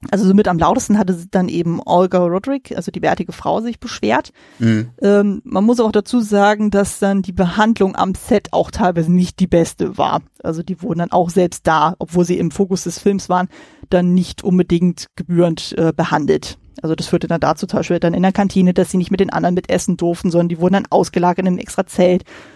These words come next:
Speaker 1: Und du denkst, oh Gott, das muss doch eigentlich nicht sein. Und der Einzige, der tatsächlich bis Ende seines Lebens dann wohlwollend über den Film gesprochen hat, war dann Johnny Egg, also der Torsomann. Ähm, der war anscheinend ziemlich dicke mit den meisten aus der Crew so und, ähm, es gab sogar mal Überlegungen seitens Brownings,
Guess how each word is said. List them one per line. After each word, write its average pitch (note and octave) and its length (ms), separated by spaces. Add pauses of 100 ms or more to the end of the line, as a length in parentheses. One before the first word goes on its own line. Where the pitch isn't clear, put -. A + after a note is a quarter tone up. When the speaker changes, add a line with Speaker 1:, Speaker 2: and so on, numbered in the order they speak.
(160)
Speaker 1:
Und F#3+ 140
du F3+ 40
denkst, F3+ 240
oh F3 320
Gott, - 300
das - 340
muss F#3 160
doch - 140
eigentlich - 180
nicht F#3 140
sein. - 240 (480)
Und G3+ 400
der - 120
Einzige, A#3 360
der G#3+ 120
tatsächlich G3+ 500
bis - 400
Ende G3 280
seines G3 240
Lebens G#3+ 200
dann F3+ 140
wohlwollend A#3+ 360
über G#3 100
den G3+ 80
Film G3+ 180
gesprochen F#3 320
hat, F#3+ 140
war F3+ 160
dann F3 160
Johnny F3 240
Egg, - 300 (100)
also E3+ 300
der D#3+ 160
Torsomann. C4 460 (520)
Ähm, G#3 320
der F#3 320
war F#3+ 140
anscheinend F#3 540
ziemlich G3+ 240
dicke D4 240
mit F4+ 120
den D#4 120
meisten C#4 320
aus C4+ 140
der C#4 100
Crew C4+ 400
so B3+ 200
und, G#3 580
ähm, G3 300
es - 100
gab F#3 220
sogar A#3 120
mal G#3+ 140
Überlegungen G3+ 420
seitens F#3 320
Brownings, F#3+ 580